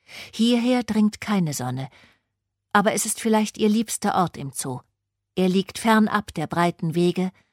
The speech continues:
weit hinter Karussell und Streichelscheune und den Volieren, inmitten des mit Unkraut überwucherten Gebietes, das einfach nur als Waldland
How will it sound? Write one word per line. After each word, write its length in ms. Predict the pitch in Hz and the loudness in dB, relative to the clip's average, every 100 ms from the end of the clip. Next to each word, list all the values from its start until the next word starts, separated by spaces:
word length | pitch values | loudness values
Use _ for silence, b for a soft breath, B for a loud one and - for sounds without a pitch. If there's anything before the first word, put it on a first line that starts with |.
| _ _ - | _ _ 0
weit 280 | 185 214 - | 2 2 0
hinter 260 | 214 185 | -2 -2
Karussell 640 | - 165 160 - 170 185 | -4 -4 -4 -2 0 0
und 120 | - 151 | -2 -6
Streichelscheune 920 | - 170 165 190 - 185 175 175 185 | -4 -2 -2 -4 -2 0 0 0 -2
und 140 | 151 | -4
den 140 | 160 151 | -4 -2
Volieren, 600 | 160 147 165 170 180 - _ _ _ _ B | -2 0 -2 0 -4 -6 _ _ _ _ B
inmitten 420 | 208 214 247 262 | 6 6 6 2
des 220 | 208 190 180 | 2 2 -2
mit 160 | - | 0
Unkraut 480 | 196 202 - 190 196 | 0 0 0 -2 0
überwucherten 680 | 180 170 180 185 185 - 165 | -2 -2 -2 -4 -4 -4 -4
Gebietes, 560 | 160 - 170 196 196 B B B B | -4 -2 -4 -2 -6 B B B B
das 180 | 175 175 | -6 -2
einfach 500 | - 190 - 196 - | 2 2 0 -2 2
nur 360 | 180 185 - | 2 2 0
als 320 | 180 185 - 185 | -2 -4 -2 2
Waldland 800 | 190 190 - 151 143 135 - | 4 2 -2 -4 -4 -6 -12